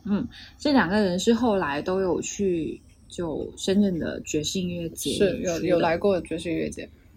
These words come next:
Speaker 1: 对。然后他们还跟一个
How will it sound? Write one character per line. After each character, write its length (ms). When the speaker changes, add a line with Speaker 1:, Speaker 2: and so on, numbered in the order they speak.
Speaker 1:
对。 240
然 200
后 480
他 200
们 160
还 240
跟 260
一 160
个 540